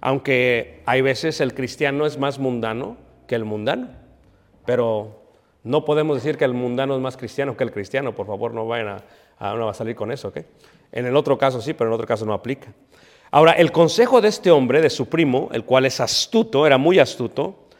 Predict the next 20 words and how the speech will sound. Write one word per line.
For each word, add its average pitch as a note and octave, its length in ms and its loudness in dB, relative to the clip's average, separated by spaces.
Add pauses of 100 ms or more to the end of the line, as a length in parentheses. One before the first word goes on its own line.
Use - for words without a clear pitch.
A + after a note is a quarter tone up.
(340)
y C#3 160 4
este F#3 280 6
dijo: C#3+ 440 0
"Hijo F3+ 320 4
del D3+ 200 6
rey, F#3+ 340 0 (1400)
¿por - 240 10
qué C4 160 10
de C4 140 10
día D#3+ 640 4
en C#3 200 2
día D#3 260 8
vas D3+ 340 6
enflaqueciendo C#3 960 0
así?". G#3 400 -2 (880)
O B2+ 120 0
sea, F3 360 4
fue A3+ 640 4
tal, F3+ 300 8
hermanos, A2+ 720 -2